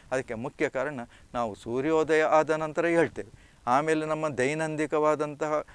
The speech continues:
ಕಾರ್ಯಕ್ರಮಗಳಿಗೆ ಮತ್ತೆ ಅಲ್ಲಿ ಅವಕಾಶ ಸಿಕ್ಕುವುದಿಲ್ಲ. ಶೌಚಕ್ಕಾಗಲಿ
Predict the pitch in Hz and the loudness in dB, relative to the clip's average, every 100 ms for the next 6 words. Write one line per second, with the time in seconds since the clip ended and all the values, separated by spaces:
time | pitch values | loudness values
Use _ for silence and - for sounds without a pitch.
0 | - - 131 151 160 165 156 147 151 151 | -20 0 6 6 6 2 -2 0 0 0
1 | 156 147 - 156 151 139 165 139 - - | -2 -2 -2 0 2 0 0 -4 -6 -4
2 | 127 156 151 139 156 143 139 135 123 107 | 0 2 4 2 0 -6 -8 -8 -8 -8
3 | 104 - 101 107 123 - 117 110 | -10 -10 -10 -4 -4 -4 -6 -8